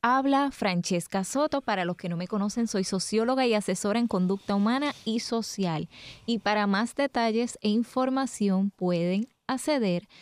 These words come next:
a la plataforma de Facebook y escriben Francesca Soto Oficial y ahí mismito le aparezco y me pueden escribir al inbox, me pueden dar sugerencias de diferentes temas, me pueden escribir sobre ciertas in-,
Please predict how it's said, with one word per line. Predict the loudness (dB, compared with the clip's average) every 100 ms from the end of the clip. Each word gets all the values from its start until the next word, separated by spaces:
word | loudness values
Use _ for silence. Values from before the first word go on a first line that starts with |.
| -20 _ -4
a | -2
la | 0
plataforma | 0 0 -2 0 0 2
de | 2
Facebook | 0 -2 0 0 -4 -6 -8 -20 _
y | -2 -2
escriben | 0 0 0 0
Francesca | 0 0 -2 -2 -2
Soto | 0 0
Oficial | 0 0 -2 0 0 0 -4
y | -2 -2
ahí | 0 -2 0
mismito | 0 2 0 0 -2
le | 0 0
aparezco | 0 -2 -2 -2 -4 -6 -4 0
y | 0
me | 0
pueden | 0 0 -2
escribir | -2 -4 0 0
al | 0
inbox, | -2 -2 -2 -4 -2
me | -2
pueden | 0 0 0
dar | 0
sugerencias | 0 2 2 2 0 0
de | 0
diferentes | 0 0 -2 0 -4 -2
temas, | 0 2 4 2 2 0
me | 0 -2
pueden | 0 0 2
escribir | 2 0 -4 -2 2 2 0
sobre | -2 -2 -2
ciertas | -2 -4 0 0
in-, | 2 2 0